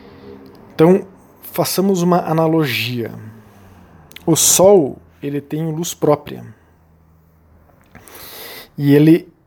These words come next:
emite essa luz aqui em todo o nosso sistema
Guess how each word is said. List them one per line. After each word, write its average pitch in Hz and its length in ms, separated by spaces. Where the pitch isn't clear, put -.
emite 156 480
essa 131 220
luz - 680
aqui 156 580
em 160 80
todo 156 220
o 156 60
nosso 151 260
sistema 156 640